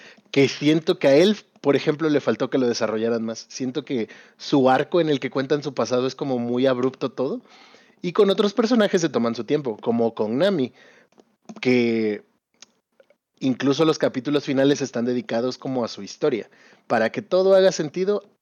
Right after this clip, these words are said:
Ahora, tengo entendido también que condensaron en diez, en ocho capítulos, como setenta y un capítulos de anime, Rob.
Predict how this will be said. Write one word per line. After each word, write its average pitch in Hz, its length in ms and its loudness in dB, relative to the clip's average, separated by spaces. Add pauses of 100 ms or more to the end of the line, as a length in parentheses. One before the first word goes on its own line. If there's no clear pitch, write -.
(240)
Ahora, 123 400 2
tengo 151 240 0
entendido 147 420 -2
también 127 380 -4
que 135 120 -14 (280)
condensaron 117 880 0
en 113 240 -6
diez, 139 400 0
en 127 120 2
ocho 147 200 0
capítulos, 240 560 -2 (800)
como 127 260 4
setenta 117 400 0
y 135 80 4
un 160 80 2
capítulos 170 400 0
de 117 80 2
anime, 113 260 0
Rob. 185 220 -2